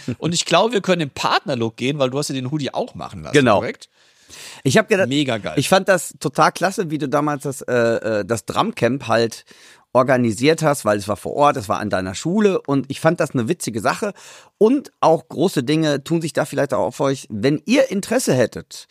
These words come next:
Speaker 1: so an Merch-Geschichten. Timo und ich sind da auch am Basteln. Also, lasst uns einfach mal ein Feedback, ähm, da, damit wir so ein bisschen wissen,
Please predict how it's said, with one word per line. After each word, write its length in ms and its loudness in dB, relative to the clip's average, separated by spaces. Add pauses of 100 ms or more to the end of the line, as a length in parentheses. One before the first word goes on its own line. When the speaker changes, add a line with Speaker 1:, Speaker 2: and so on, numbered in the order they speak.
(640)
Speaker 1:
so 320 2
an 240 4
Merch-Geschichten. 1160 0
Timo 240 2
und 100 -2
ich 160 -4
sind 200 -6
da 120 0
auch 280 -2
am 360 -2
Basteln. 640 -4 (880)
Also, 480 2
lasst 500 -2
uns 200 -4
einfach 240 0
mal 160 0
ein 140 -2
Feedback, 560 0 (680)
ähm, 640 0
da, 400 4
damit 380 0
wir 80 -6
so 80 2
ein 60 0
bisschen 260 0
wissen, 260 -2